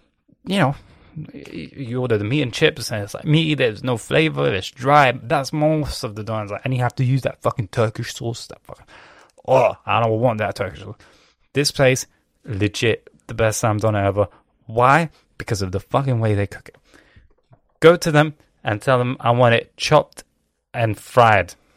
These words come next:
I want a s-, medium, either small or large. Order a medium if you're smart. I want a medium meat and chips. Don't fucking order a salad.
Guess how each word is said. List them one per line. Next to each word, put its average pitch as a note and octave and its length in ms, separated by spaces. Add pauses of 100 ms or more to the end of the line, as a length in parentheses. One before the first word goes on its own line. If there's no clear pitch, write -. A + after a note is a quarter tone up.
(580)
I A#2 140
want A#2 240
a G#2 260
s-, - 220 (260)
medium, C#3+ 680 (340)
either B2 260
small D#3 420
or C#3 60
large. B2+ 360 (320)
Order C#3+ 240
a D3 40
medium C3+ 440
if G2 120
you're G2+ 120
smart. A#2+ 400 (500)
I G#2 80
want G#2 100
a G2 60
medium D#3 560
meat D3 280
and D3+ 120
chips. - 340
Don't A#2 220
fucking D3+ 340
order D3+ 280
a C3+ 40
salad. D3 460